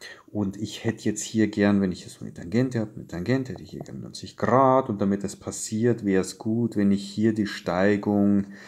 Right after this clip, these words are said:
M F gleich eins hätte. Und damit das passiert, hätte ich gern die Steigung von dem G gleich minus eins. Das heißt, die Ableitung,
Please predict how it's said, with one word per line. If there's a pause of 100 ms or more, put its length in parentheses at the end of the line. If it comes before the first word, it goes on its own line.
(400)
M
F
gleich
eins
hätte.
Und
damit
das
passiert,
hätte
ich
gern
die
Steigung
von
dem
G
gleich
minus
eins. (720)
Das
heißt,
die
Ableitung,